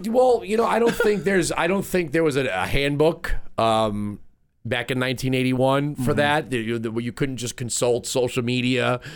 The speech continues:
Speaker 1: or watch a YouTube video. So I think my parents thought, "We'll tell him, and I'll have the whole, you know, he'll have this fun summer away,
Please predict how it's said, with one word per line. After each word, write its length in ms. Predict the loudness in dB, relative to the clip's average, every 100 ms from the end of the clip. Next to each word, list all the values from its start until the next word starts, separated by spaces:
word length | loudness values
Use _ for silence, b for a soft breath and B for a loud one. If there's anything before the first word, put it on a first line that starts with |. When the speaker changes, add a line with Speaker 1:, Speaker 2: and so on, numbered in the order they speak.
| B B
Speaker 1:
or 360 | 0 2 0
watch 520 | -4 -6 -2 0 0 0
a 40 |
YouTube 420 | -2 -2 0 -2
video. 360 | 0 -2 0 -2
So 120 | 0
I 100 | -2
think 200 | -2 -2
my 100 | -2
parents 380 | 0 0 -2 -2
thought, 300 | 0 0 -2 b b b b
"We'll 180 | -2 0
tell 400 | 0 2 2 0
him, 200 | -4 -8 b b
and 120 | -2
I'll 160 | 0 0
have 60 | 2
the 80 |
whole, 260 | 4 4 2
you 60 | 0
know, 260 | 2 2 2
he'll 300 | 0 -2 -2
have 200 | -4 -2
this 260 | -2 -4 -8 -20 _ _ _ -16
fun 340 | -2 0 0 0
summer 540 | 0 2 2 0 -2 -10 -6 -4
away, 640 | 2 2 2 0 -4